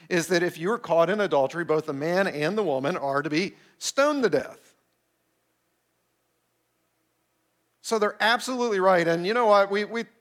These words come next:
talked about at the beginning of this series about crucifixion and how horrible crucifixion is. Think about what it means to be stoned to death.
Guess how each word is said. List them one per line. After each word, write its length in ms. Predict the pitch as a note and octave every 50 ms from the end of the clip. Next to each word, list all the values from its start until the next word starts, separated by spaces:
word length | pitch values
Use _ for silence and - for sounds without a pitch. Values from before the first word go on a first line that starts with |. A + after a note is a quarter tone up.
| _ _ -
talked 240 | - G3+ G#3 G#3 G3+
about 420 | F3 E3+ E3 D#3+ D#3 D#3 D#3+ D#3+
at 100 | D#3+ C3+
the 60 | C#3+
beginning 300 | C3 D3+ D3 F#3+ F#3+ F3
of 60 | D#3
this 120 | D3 D3 C#3+
series 320 | - D#3 C#3+ D3 D3 C3+
about 320 | C#3+ C3+ D3 C#3+ C#3 - -
crucifixion 760 | - F3 D#3+ - E3 - - E3+ E3 - - F3 F3 E3 - - - - - -
and 80 | D3 C#3+
how 180 | D3+ D3 C3 A#2+
horrible 440 | - E3 E3 F3 F3 E3+ D#3 D#3
crucifixion 720 | D3 - E3+ E3 D3+ - C3+ - F3+ F3+ F3 - F#3+ F#3 F#3
is. 320 | G3+ G#3 G#3 G3 - - _ _ _ _ _ _ _ _ _ _ _
Think 160 | - C4+ D4
about 220 | A4 A4 G#4 G4 F#4
what 140 | D4 G#3+
it 80 | G3 F3
means 240 | F3 F3+ G#3 F#3+ -
to 80 | -
be 140 | D3 D3 B2
stoned 580 | - - - - - D3+ D#3 E3 D#3+ D3 C#3 -
to 120 | - A#2+
death. 340 | - - A#1 A#1 C2 - _